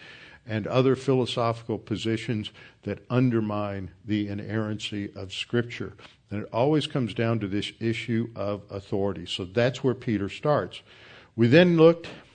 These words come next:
spent a week or two actually, on the doctrine of apostleship. What does the Bible teach about apostleship? And we saw that it was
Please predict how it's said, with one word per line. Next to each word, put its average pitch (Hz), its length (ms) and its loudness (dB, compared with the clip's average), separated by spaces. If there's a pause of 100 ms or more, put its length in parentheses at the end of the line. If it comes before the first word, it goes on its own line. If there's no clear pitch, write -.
(140)
spent 135 440 2
a 120 100 -2
week 135 420 4 (300)
or 101 140 -6
two 143 380 0
actually, 117 640 0
on 110 260 -4
the 104 80 -2
doctrine 117 640 -2 (840)
of 107 320 -2
apostleship. 113 1120 -6
What 120 320 -4
does 117 300 2
the 113 100 -4
Bible 107 580 -2
teach 127 440 0
about 104 540 -4
apostleship? 113 1080 -4
And 101 140 -6
we 98 100 -2
saw 113 300 -2
that 107 180 -6
it 120 180 -6
was 110 280 -6